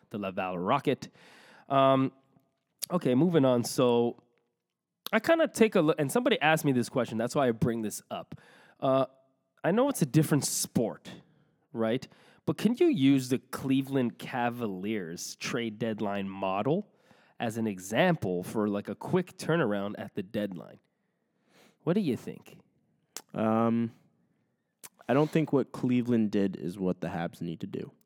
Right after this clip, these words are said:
Speaker 1: Right.
Speaker 2: I think the trade deadline, we're gonna see guys move, but expendables, like Plekanec, um,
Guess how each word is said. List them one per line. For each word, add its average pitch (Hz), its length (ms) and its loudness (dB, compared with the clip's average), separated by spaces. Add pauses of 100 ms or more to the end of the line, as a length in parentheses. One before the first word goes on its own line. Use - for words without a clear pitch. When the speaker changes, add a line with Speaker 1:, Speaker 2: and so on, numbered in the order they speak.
Speaker 1:
Right. 104 340 -6 (840)
Speaker 2:
I 110 60 -4
think 139 240 -2
the 165 80 0
trade 123 300 2
deadline, 110 560 4
we're 104 120 0
gonna 104 200 0
see 90 600 -6 (680)
guys 98 540 -2
move, 98 560 -4 (200)
but 117 540 -2 (520)
expendables, 107 920 -2 (360)
like 92 240 -4
Plekanec, - 840 -2 (720)
um, 85 580 -6